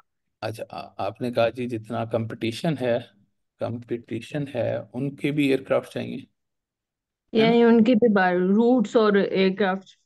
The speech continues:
Speaker 2: पता होंगे तो
Speaker 1: हाँ,
Speaker 2: फिर ही
Speaker 1: कॉम्पिटिशन,
Speaker 2: हम्म।
Speaker 1: अ, से,
Speaker 2: कॉम्पिटिटर्स
Speaker 1: हाँ, रूट्स
Speaker 2: स्टे-
Speaker 1: and एयर,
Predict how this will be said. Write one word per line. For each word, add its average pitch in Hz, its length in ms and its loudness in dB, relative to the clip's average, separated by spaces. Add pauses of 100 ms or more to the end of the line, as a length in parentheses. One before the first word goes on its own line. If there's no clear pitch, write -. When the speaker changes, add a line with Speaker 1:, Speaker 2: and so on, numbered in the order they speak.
(220)
Speaker 2:
पता 185 200 0
होंगे 185 360 2
तो 185 120 0
Speaker 1:
हाँ, 185 80 0
Speaker 2:
फिर 185 200 0
ही 175 140 0
Speaker 1:
कॉम्पिटिशन, 139 800 -4
Speaker 2:
हम्म। 160 220 2
Speaker 1:
अ, 175 140 -4 (920)
से, 113 280 -2
Speaker 2:
कॉम्पिटिटर्स 208 640 0 (840)
Speaker 1:
हाँ, 107 380 -10 (260)
रूट्स 147 460 -4
Speaker 2:
स्टे- - 520 -6
Speaker 1:
and 123 240 -6 (640)
एयर, 120 360 -4